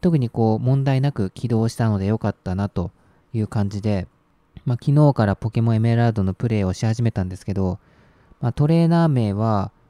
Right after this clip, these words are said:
まあ、最初はね、パレオっていう名前で始めたんですけど、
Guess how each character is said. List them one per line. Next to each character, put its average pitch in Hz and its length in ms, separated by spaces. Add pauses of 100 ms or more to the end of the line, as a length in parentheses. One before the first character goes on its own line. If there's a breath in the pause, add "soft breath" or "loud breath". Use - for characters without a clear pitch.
ま 135 60
あ、 - 20
最 180 180
初 185 100
は 175 60
ね、 175 120
パ 190 220
レ 151 140
オ 131 80
っ 143 60
て - 200
い 104 140
う 101 200 (420 soft breath)
名 113 100
前 113 160
で 107 60
始 113 180
め 117 100
た 120 120
ん 110 40
で 95 80
す - 80
け 95 80
ど、 95 320